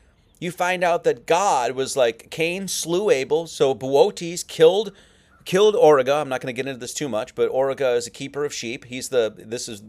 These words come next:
the Santa Claus. This is the, the guy that actually has the goats, and he's a keeper of sheep, the flock, that sort of thing. That's what Origa is known.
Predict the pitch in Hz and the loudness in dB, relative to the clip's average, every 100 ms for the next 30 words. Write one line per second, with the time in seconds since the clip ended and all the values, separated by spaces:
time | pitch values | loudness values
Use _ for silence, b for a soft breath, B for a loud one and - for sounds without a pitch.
0 | 104 104 143 160 131 71 67 - b b | -14 -6 -4 -4 -6 -10 -12 -16 b b
1 | b 113 131 113 117 107 107 101 113 110 | b -8 -8 -4 -2 -2 -4 -4 -2 -2
2 | 110 110 110 104 104 104 110 110 107 - | -4 -6 -8 -10 -10 -8 -4 -4 -4 -10
3 | 101 104 98 - 110 107 95 113 104 98 | -12 -12 -14 -16 -12 -10 -10 -10 -12 -14
4 | 95 107 104 101 104 - 107 - 95 95 | -12 -6 -6 -6 -8 -10 -12 -12 -14 -14
5 | 95 98 95 110 101 95 92 90 | -16 -18 -8 -4 -4 -6 -12 -14